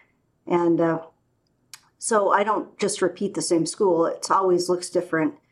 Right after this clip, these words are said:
It always is better. I always look for what can, what can we improve each time? And then when I get to do new, a new project, I, it's what, what could we make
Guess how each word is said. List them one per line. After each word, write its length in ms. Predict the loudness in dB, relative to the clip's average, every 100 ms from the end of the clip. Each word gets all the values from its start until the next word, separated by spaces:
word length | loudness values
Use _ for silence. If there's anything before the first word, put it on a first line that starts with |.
| _ _ _
It 120 | 2
always 360 | 4 4 2 2
is 100 | -2
better. 500 | 0 0 0 -2 -10 _ _ _ _ _ -2
I 140 | 2
always 340 | 2 2 0 -4
look 160 | -6
for 160 | 0 2
what 240 | 2 -2
can, 260 | -2 -2 0
what 180 | -2 -2
can 160 | 0
we 200 | 0 0 -2
improve 540 | -4 0 0 0 -6 _ _
each 280 | -4 -4 -2
time? 300 | -2 -2 -6 _ _ _ _ _ _ _ _ _ _ _ _
And 220 | 0 2 2
then 160 | 2
when 100 | 2
I 60 | 0
get 140 | -2
to 80 | 0
do 120 | 2
new, 360 | 4 2 0 -2
a 80 | 0
new 140 | 0
project, 560 | -2 0 0 0 -4 -2
I, 160 | -4 -4 _
it's 320 | -6 -6 -12 _ _ _ -4
what, 380 | -2 -2 -4 _
what 260 | -2 -2 -2
could 160 | 0
we 140 | 2 2
make 220 | 2